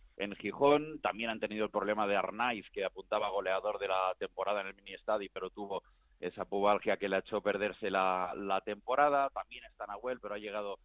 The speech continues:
a media temporada, sí que ha marcado algunos goles, sobre todo al principio, pero ahora quizá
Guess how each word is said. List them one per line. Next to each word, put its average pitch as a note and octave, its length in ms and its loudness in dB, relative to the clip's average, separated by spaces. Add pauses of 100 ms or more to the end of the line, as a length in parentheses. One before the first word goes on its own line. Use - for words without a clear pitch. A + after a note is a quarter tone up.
(220)
a F#2+ 80 -8
media G#2 280 -6
temporada, B2+ 680 0
sí A2 100 -14
que G2+ 140 -4
ha G2 80 -2
marcado F#2+ 340 -4
algunos G2+ 360 -8
goles, G#2 240 -6
sobre F#2+ 220 -6
todo G#2+ 160 -2
al G2+ 100 0
principio, A2 520 -4
pero G#2 340 2
ahora G2+ 300 2
quizá G#2 400 -2